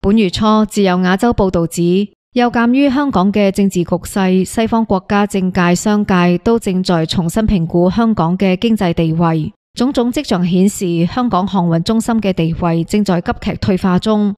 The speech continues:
更有美國業內人士直言，國際航運業正放棄香港。今次星島文章喺全民國家安全教育日發表，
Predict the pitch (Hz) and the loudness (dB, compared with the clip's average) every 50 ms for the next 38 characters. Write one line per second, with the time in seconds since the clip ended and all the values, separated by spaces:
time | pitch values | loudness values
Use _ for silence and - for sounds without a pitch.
0 | _ _ _ - 262 262 262 262 254 247 240 247 220 - 233 233 208 - 190 175 | _ _ _ -4 -2 0 0 2 2 2 2 0 0 0 -2 -2 0 -2 -2 0
1 | 180 185 185 180 180 180 180 180 180 - - 180 175 170 185 175 - - 190 185 | 0 0 0 2 2 2 2 0 0 0 -2 -4 -2 -2 -2 -4 -4 -2 0 2
2 | 180 175 180 175 - _ _ _ _ - 247 247 - - 247 240 240 190 196 202 | 2 2 2 0 -2 _ _ _ _ -2 -2 -2 0 0 0 0 0 0 2 2
3 | 180 180 180 180 180 180 175 175 185 180 180 - _ - - 214 202 202 196 - | 2 2 2 2 2 0 0 0 0 0 -2 -4 _ -6 -4 -2 -2 -2 0 0
4 | 220 190 196 185 202 196 185 185 220 220 220 - 170 147 156 165 170 185 190 185 | 0 2 2 2 2 2 2 2 2 2 0 0 0 -2 -2 0 0 0 -2 -2
5 | _ _ _ _ _ _ - 240 226 - - 208 190 - 233 226 226 226 208 185 | _ _ _ _ _ _ -2 -2 -2 0 -2 -2 -2 -2 -2 -2 -2 -2 -2 -2
6 | 170 180 185 190 160 160 160 - 208 202 202 208 190 170 196 170 185 196 - - | 0 0 2 0 0 0 0 0 0 2 0 0 0 0 0 0 0 0 0 0
7 | - 196 170 165 170 175 165 165 170 - 196 185 - - 220 214 220 220 226 226 | 0 0 0 0 0 0 0 -2 -2 -2 -4 -4 -2 0 0 2 4 4 4 4
8 | 214 - 180 170 170 175 180 180 175 165 165 - 165 160 - 196 180 - - 180 | 2 2 -2 -2 -2 -2 0 0 0 -2 0 -2 -2 0 0 0 -2 0 2 2
9 | 180 180 180 202 | 2 4 2 2